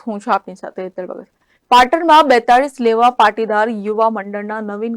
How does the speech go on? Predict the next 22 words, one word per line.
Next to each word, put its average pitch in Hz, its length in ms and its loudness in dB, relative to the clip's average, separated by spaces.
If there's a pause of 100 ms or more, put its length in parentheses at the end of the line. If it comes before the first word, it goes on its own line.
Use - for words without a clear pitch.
કાર્યાલયના 190 560 -8 (140)
ઉદ્ઘાટન 190 500 -16
પ્રસંગે 196 400 -14
આ 202 300 -8
મંડળ 226 400 -6
દ્વારા 226 320 2
યોજાનાર 208 500 -8
પ્રથમ 214 320 -8
સમૂહ 202 300 -10
લગ્નનું 202 480 -10 (400)
સમાજના 294 580 2
વડીલો, 233 320 0 (180)
દાતાઓ 208 400 0 (280)
અને 208 180 -8
શ્રેષ્ઠીઓની 233 760 -4 (120)
ઉપસ્થિતિમાં 226 680 -10
શુભ 202 240 -8
મુહૂર્ત 190 340 -12 (120)
જોવામાં 208 400 -12
આવ્યું - 240 -18
હતું. - 200 -12 (760)
બેતાળીસ 320 440 4